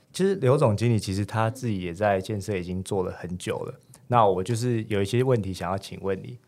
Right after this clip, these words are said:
就是我第一个想要问的问题是，你自己呢是如何开始就是进入建设产业的？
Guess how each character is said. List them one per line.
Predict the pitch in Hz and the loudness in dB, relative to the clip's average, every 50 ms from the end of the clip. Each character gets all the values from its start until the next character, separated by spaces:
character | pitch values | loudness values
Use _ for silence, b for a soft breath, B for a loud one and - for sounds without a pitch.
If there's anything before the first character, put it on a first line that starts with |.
| _ _ _ - | _ _ _ -8
就 | - 131 | -4 -4
是 | 131 143 | -2 0
我 | 131 117 | 0 -2
第 | 110 - 175 196 | 0 0 0 2
一 | 180 | 2
个 | 165 135 | 2 2
想 | - 120 | 4 4
要 | 110 117 135 | 4 4 4
问 | 139 127 | 4 4
的 | 110 113 | 4 4
问 | 123 123 107 | 4 2 2
题 | 107 101 95 | 0 -4 -6
是， | - - 117 110 107 b b b b b - | -4 -2 -2 -2 -2 b b b b b -6
你 | 110 | -6
自 | 101 - 170 175 | -4 -2 -2 -2
己 | 139 - 107 98 | 0 0 0 0
呢 | 95 95 95 95 | 0 0 -2 -2
是 | - - 131 110 | -2 -2 -2 -2
如 | 104 104 98 | -2 -2 -2
何 | 90 98 92 92 95 98 - - | -2 -2 -2 -2 -2 -4 -8 -6
开 | - - 113 113 | -2 0 0 0
始 | 113 - 95 87 | -2 -4 -8 -8
就 | 90 95 | -6 -6
是 | 95 | -6
进 | 95 - 113 101 | -4 -4 -4 -2
入 | 98 98 | -2 -2
建 | 95 - 104 92 | -2 -2 -4 -4
设 | 85 - - 98 | -4 -6 -8 -10
产 | 90 - 82 - 92 | -8 -10 -12 -10 -10
业 | 98 90 - | -10 -10 -10
的？ | - | -12